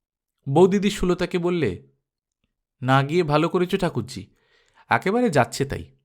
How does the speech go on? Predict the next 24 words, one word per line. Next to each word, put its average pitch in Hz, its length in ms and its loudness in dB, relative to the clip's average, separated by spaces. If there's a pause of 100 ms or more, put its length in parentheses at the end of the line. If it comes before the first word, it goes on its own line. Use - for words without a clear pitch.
(180)
পয়সা 101 340 0
কটাই 139 220 0
মাটি। - 440 -8 (1080)
তোমার 165 180 0
মাথা 151 300 4
ব্যথাটা 175 260 0
কেমন 185 260 0
আছে?" 123 340 -4 (1900)
"কিসের 220 320 -2
পয়সা 135 320 0
মাটি?" 95 280 -10 (1000)
প্রদীপ 226 240 0
বিস্মিতভাবে 160 680 -2
চেয়েছিল। 147 520 -2 (760)
সুলতার 185 460 2
মা 156 180 4
প্রশ্ন 160 340 -4
করলেন, 165 340 -4 (800)
"প্রদীপ 170 360 0
যে, 123 440 -4 (800)
তুমি 202 220 2
কখন 220 240 2
এলে 139 180 0
বাবা?" 127 500 -2